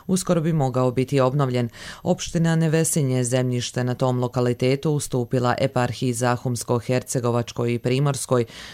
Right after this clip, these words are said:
da bi se provela arheološka istraživanja, uredio prostor oko crkve Svetog Đorđa, a potom gradili turistički sadržaj. Detaljnije Dragomir Grahovac.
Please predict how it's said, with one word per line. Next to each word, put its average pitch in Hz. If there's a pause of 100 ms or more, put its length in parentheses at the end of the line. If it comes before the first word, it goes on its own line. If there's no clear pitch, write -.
(140)
da 165
bi 151
se 135
provela 123
arheološka 123
istraživanja, 123 (240)
uredio 131
prostor 127
oko 120
crkve 123
Svetog 120
Đorđa, 127 (260)
a 202
potom 139
gradili 143
turistički 127
sadržaj. 120 (320)
Detaljnije 139
Dragomir 123
Grahovac. -